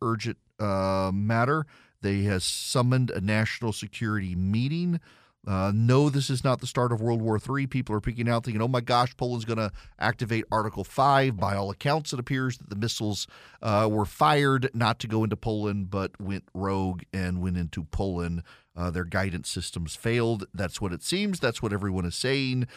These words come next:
But the internet, of course, wants World War Three. Everybody's freaking out. I suspect that,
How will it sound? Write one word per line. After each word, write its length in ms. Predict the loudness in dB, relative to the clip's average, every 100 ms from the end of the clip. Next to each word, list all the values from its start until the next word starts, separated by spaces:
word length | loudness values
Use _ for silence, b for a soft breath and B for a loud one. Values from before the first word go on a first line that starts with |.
| B B
But 160 | 2 4
the 140 | 6
internet, 340 | 6 6 6 6
of 120 | 4
course, 580 | 4 4 4 2 -2 -4
wants 240 | 2 2 2
World 200 | 2 2
War 140 | 2
Three. 280 | 0 -2 0
Everybody's 340 | 0 -2 -4
freaking 260 | -4 -6 -6
out. 300 | -8 -12 -20 _ _ _ _ _ _ _ _ _ _ _ _ _ _ _ -12
I 180 | -8 -8
suspect 920 | -10 -14 -14 0 2 2 _ -16 -16 _ _ _ _ _ _ _
that, 420 | -2 0 0 -6